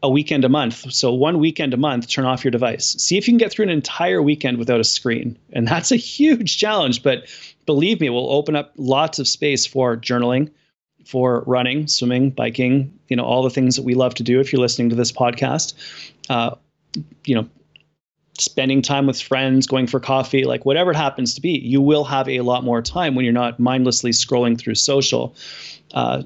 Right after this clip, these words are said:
I've summarized it as sort of the one, two, three tactics, like, one hour a day, just disconnect, two days a month, disconnect. And then if you can get to three weeks a year when you go on vacation, like you said, to Maldives, and turn it off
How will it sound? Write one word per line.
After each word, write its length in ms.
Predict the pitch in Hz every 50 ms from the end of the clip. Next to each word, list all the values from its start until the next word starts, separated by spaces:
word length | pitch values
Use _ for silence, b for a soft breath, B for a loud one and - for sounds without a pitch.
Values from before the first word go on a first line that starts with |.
| - 151
I've 140 | 147 143 -
summarized 580 | - - 170 180 175 160 151 139 139 127 -
it 240 | 143 131 123 120 - -
as 200 | 139 123 - -
sort 100 | 143 131
of 80 | 127
the 60 | 127
one, 240 | 123 127 131 131 127
two, 180 | - - 135 127
three 420 | 120 - - 131 131 139 180 196 - - - _ -
tactics, 480 | - 143 143 147 - 180 - - -
like, 160 | 147 131 120
one 240 | 131 131 123 139 139
hour 280 | 143 143 143 143 139 139
a 40 | 123
day, 340 | 127 120 127 156 196 208 - _ -
just 180 | - - - -
disconnect, 640 | 135 120 - - - 131 123 127 127 120 - - - _ _ _ _ _ _ _ _ _ _ - _
two 160 | - - 143
days 240 | 135 139 143 135 135
a 40 | 139
month, 420 | 123 131 135 147 147 - - - 143 - _ _
disconnect. 640 | - 120 - - - 127 123 123 123 117 - - - - _ -
And 100 | 127 123
then 220 | 123 123 123 127 123
if 200 | 139 127 - 135
you 60 | 120
can 160 | 131 131 117
get 240 | 123 - - - -
to 80 | 160
three 260 | 139 - - 165 160 151
weeks 260 | 151 151 135 - -
a 60 | 135
year 140 | 135 143 139
when 120 | 131 127
you 60 | 127
go 100 | 120 139
on 140 | 135 131 123
vacation, 440 | 127 120 120 - 143 143 131 - 135
like 160 | 120 117 -
you 60 | 127
said, 220 | 120 - - 120 -
to 40 | 117
Maldives, 540 | 120 131 135 131 127 120 120 120 117 - B B B B B B B B B _ _ _ _
and 460 | 143 131 127 123 123 123 120 117 - - _ _ _ -
turn 180 | - 160 156
it 80 | 143 127
off 360 | 120 123 151 180 - - _